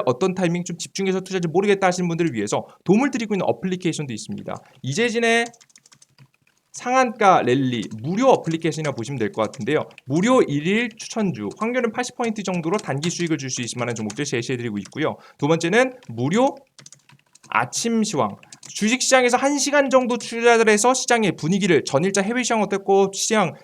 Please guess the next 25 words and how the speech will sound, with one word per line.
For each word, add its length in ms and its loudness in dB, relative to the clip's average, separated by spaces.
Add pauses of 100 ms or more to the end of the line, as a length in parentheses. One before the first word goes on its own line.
주요 180 2
지표들은 400 -2
어땠는지, 520 0
뉴스는 380 0
무엇이 240 0
있는지 360 -2
다 200 -12
살펴봐야 340 0
되는데 320 -2
요걸 300 2 (240)
십 240 -10
분 160 -2
안에 160 2
볼 120 0
수 120 -8
있도록 240 -10
줄여드리고 420 -4
있습니다. 300 -4
여러분의 340 2
시간을 420 0
벌어들인다 500 -2
보시면 280 -6
될 140 -6
것 100 -2
같아요. 300 -8